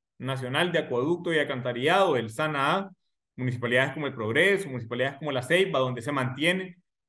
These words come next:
eh, eh, el sanaa, a cargo de la administración del agua, y además un ente regulador, eh, de servicios de agua potable y saneamiento.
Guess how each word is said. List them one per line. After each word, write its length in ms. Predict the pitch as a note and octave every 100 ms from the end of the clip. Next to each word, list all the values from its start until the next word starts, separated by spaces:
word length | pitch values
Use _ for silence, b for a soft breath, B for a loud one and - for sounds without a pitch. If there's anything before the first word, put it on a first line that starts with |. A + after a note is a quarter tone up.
| _
eh, 460 | A2+ A2 G#2+ - _ _ _ _
eh, 240 | A#2 G#2+
el 100 | G#2+
sanaa, 600 | G#2+ D3+ D3+ D3+ F#3 - A2
a 100 | A2+
cargo 480 | C#3+ E3 C#3+ B2 -
de 180 | B2 B2+
la 80 |
administración 880 | B2+ C3+ C#3 C3 C3 B2 D#3+ D#3+ D#3 _ _ _ _ A#2 - _
del 260 | A#2+ A2+ B2+
agua, 460 | F3 E3 D#3+ D#3+ _ _ _ _ _ _ _ -
y 140 | D#3+
además 600 | G3 A3 F3+ E3+ G3 E3+ -
un 220 | D#3+ D3+
ente 480 | D3+ D3+ D#3+ D3+ D3+ A#2+
regulador, 800 | A#2+ B2 A#2+ A2 D3 F3+ F3+ - _ _ _
eh, 680 | A2+ A2+ A2 G#2 G2+ G#2 A2+
de 120 | A2+
servicios 480 | A#2 B2 C#3+ D3 - -
de 80 | C3
agua 260 | D3 C3+
potable 340 | B2+ B2+ B2 B2
y 20 |
saneamiento. 520 | A#2 G#2 F#2+ F#2+